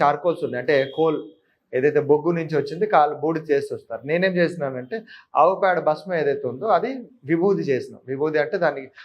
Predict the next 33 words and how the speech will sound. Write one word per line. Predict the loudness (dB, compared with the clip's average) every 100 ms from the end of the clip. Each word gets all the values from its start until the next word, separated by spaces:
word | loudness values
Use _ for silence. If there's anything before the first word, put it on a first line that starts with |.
| _
వనమూలికలు | 0 2 2 2 0 -2 -2
కలిపి | 0 0 2
హవనం | 2 2 0 -2
చేసి | -2 0
తయారు | 0 2 0
చేసుకున్న | -4 -6 -10 -10 -14 -20 _ -6
విభూది. | -4 -4 -8 -18 _ _ 0
అందులో | 2 4 2 2
పున్నన్నామ | 0 0 0 0 -2
వేసుకుంటున్నాం, | -4 -8 -6 -6 -2 2
యాలకులు | 4 2 0
వేసుకుంటున్నాం, | -2 -2 -10 -8 -6
నన్నారు | 0 2 2
వేసుకున్నాం, | -2 -6 -12 -12 -14 -20 -20 -2
ఇంకా | 2 2
చెప్పుకుంటే | 2 0 2 2 4
జాజికాయ | 4 2 0 4
జాపత్రి | 2 2 -2 -2
వేసా, | -2 -2 -2 -2
కర్పూరం | -2 0 0 0
వేసా. | -2
అంటే | 0 0
ఒక | 2 -2 -2 _ _ _ -4
మనకి | -2 0
ఇది | 0 2
తీసుకున్నప్పుడు | 0 2 0 2 2
ఒక | 2 0 -2 -14 _ -10
ఏమవుతుంది, | -6 -6 -6 -2 0
ఒక | 0 -2 0
తీర్థం | 0 0 2
లాగా | 2 0 -4
స్మెల్ | -6 -2 -2
వస్తుంది. | -6 -20